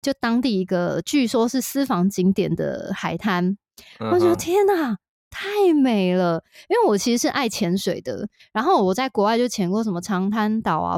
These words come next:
Speaker 1: 帛琉啊什么的。呃，我真的觉得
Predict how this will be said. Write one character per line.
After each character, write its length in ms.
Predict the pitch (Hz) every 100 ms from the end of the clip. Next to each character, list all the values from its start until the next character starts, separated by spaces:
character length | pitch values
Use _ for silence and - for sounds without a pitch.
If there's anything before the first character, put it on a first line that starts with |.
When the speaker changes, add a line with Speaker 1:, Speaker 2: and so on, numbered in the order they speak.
| -
Speaker 1:
帛 260 | 180 185
琉 280 | 196 185 175
啊 280 | 170 170 175
什 120 | 190
么 100 | 175
的。 180 | 175 156 - _ _ _ _ _ _ -
呃， 80 |
我 80 | 302
真 120 | 285
的 140 | 359 381
觉 140 | 262
得 340 | 254 240 226